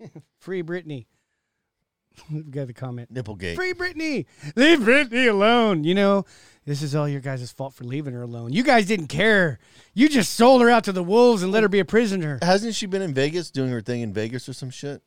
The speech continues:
Speaker 1: No, she's just getting pimped out still.
Speaker 2: Good
Speaker 1: Apparently,
Speaker 2: for
Speaker 1: they
Speaker 2: her.
Speaker 1: put her on lithium, and she says it's a hell of a drug.
Speaker 2: No shit.
Speaker 1: Yeah, and she, she didn't actually need it. And she's like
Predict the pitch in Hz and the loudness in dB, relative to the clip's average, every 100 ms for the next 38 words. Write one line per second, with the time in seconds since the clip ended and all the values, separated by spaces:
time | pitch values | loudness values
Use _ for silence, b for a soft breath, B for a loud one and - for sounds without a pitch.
0 | 165 226 262 196 214 233 208 170 127 - | _ -16 -14 -10 -10 -8 -10 -10 -10 -10
1 | 131 131 131 - 117 123 _ _ _ _ | -10 -10 -14 -16 -16 -16 _ _ _ _
2 | - 147 240 302 233 190 - 208 196 160 | -6 2 4 4 2 0 0 0 2 0
3 | 160 170 160 139 131 131 127 131 131 123 | -2 -2 -4 -4 -6 -10 -8 -10 -8 -8
4 | 135 120 113 123 107 - _ _ _ _ | -8 -10 -10 -12 -12 -20 _ _ _ _
5 | - 110 135 147 113 - - 135 151 104 | -10 0 2 2 0 -6 -6 -2 -4 -6
6 | 151 160 170 147 110 147 151 147 - 185 | -4 -2 0 -2 -6 -8 -8 -6 -4 -4
7 | 160 147 135 131 143 151 135 113 131 135 | -4 -6 -8 -8 -6 -6 -8 -14 -12 -12